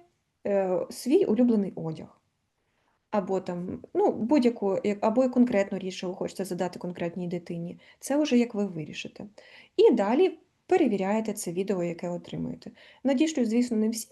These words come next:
але в основному, коли такі завдання, вони, е, мають якось, ем, е, мати бонуси, ви маєте додавати за це завдання додаткові бонуси. Тобто, якщо зазвичай ви там за урок видаєте одну наклейку, то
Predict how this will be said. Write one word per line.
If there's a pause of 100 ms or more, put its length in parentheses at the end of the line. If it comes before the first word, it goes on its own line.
(100)
але
в
основному,
коли
такі
завдання,
вони, (260)
е,
мають
якось,
ем, (1040)
е,
мати
бонуси, (320)
ви
маєте
додавати
за
це
завдання
додаткові
бонуси. (300)
Тобто,
якщо
зазвичай
ви
там
за
урок
видаєте
одну
наклейку,
то